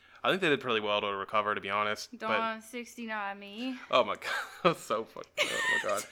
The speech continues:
Speaker 1: And, um, they did the smart thing, though, which was to just have Mox and, uh, Eddie cover up for it, because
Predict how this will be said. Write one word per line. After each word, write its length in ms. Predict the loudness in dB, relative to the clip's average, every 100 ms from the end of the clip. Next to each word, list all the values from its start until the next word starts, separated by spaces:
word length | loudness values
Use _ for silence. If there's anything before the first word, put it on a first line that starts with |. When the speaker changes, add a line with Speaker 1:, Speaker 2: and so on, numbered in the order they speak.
| -14 -16 -18 -20 -20 -20 _ _ -20 _ _ -2
Speaker 1:
And, 320 | 4 4 6
um, 260 | 4 4 0 _ _ 0
they 100 | 4
did 160 | 4
the 80 | 4
smart 280 | 8 8 8
thing, 160 | 6 6
though, 280 | 6 6
which 240 | 6 2 0
was 220 | -2 0
to 160 | 0 0
just 160 | 0
have 220 | 2 2 4
Mox 340 | 4 4 -2
and, 320 | -4 -2 0
uh, 240 | 2 2 0 -6 _ _ _
Eddie 220 | 2 2 0
cover 260 | 0 2
up 100 | 2
for 200 | 2 2
it, 80 | 2
because 480 | 0 0 0 -4